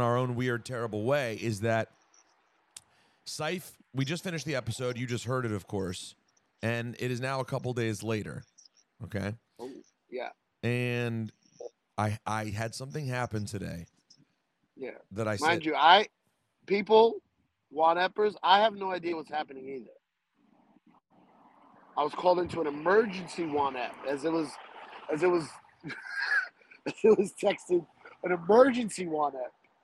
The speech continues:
Speaker 1: Yeah, and it's, it, it, when I tell you, I think you'll go, I'm,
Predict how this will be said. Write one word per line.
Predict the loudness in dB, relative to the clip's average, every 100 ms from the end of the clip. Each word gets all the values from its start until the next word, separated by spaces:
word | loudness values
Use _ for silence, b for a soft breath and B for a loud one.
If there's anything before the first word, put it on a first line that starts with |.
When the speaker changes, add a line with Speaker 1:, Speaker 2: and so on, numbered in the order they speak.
| _ _ _ _ _ _ _
Speaker 1:
Yeah, | -4 0 0 -2 -6 _
and | -4 -2 -2 -2 -4 -4 -4 -4 _ _ _
it's, | -4 -4 -8
it, | -12 -14 -12
it, | -12 -12 -6
when | -2 0
I | -2
tell | -4 -2 0
you, | 0 -2
I | -4 -6
think | -6 -6 -6 -6 -4
you'll | -4 -2
go, | 0 0 2
I'm, | -2